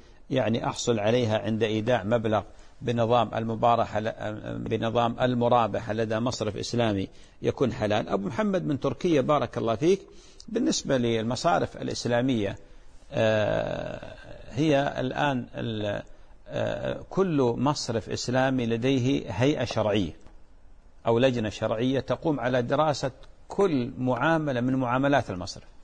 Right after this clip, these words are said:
وحتى المنتجات اللي يقوم المصرف بعرضها لا بد أن تصدر فيها فتوى.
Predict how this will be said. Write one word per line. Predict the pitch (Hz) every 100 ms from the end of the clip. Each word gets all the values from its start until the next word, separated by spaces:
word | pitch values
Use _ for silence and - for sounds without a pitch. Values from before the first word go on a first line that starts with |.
| - - - - - - -
وحتى | - 156 190 165
المنتجات | 143 143 127 131 131 117 -
اللي | 113 113 113
يقوم | 117 - 143 131
المصرف | 117 127 - 110
بعرضها | 104 110 123 135 143 156
لا | 135 143
بد | 143 127
أن | 123 120
تصدر | 151 139 123
فيها | 110 131 113
فتوى. | 101 -